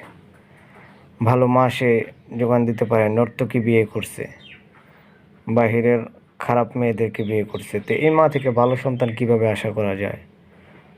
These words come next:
ভালো শিক্ষা কিভাবে পাওয়া যায়? তো দিনী ভাই ও বোনেরা, আসল কথায় আসি।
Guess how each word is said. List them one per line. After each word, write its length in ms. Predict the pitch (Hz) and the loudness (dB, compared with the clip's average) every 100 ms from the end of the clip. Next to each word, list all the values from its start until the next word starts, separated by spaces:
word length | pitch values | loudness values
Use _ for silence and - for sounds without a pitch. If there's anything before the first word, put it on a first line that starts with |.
| - | -2
ভালো 200 | 120 127 | 0 2
শিক্ষা 340 | 123 147 143 135 | 0 -4 -2 -2
কিভাবে 420 | 131 135 131 120 | 0 2 4 2
পাওয়া 280 | 120 113 104 | 0 -2 -2
যায়? 280 | 107 98 101 - _ _ _ _ - _ _ | -4 -6 -10 -20 _ _ _ _ -20 _ _
তো 100 | - | -2
দিনী 240 | 120 139 135 | 2 4 4
ভাই 180 | 123 123 | 2 2
ও 40 | |
বোনেরা, 340 | 117 117 117 127 143 - - | 0 -2 -4 -6 -12 -20 -12
আসল 220 | 113 131 | -8 -6
কথায় 360 | 123 123 117 117 | -4 -2 0 -2
আসি। 300 | 101 - | -2 -6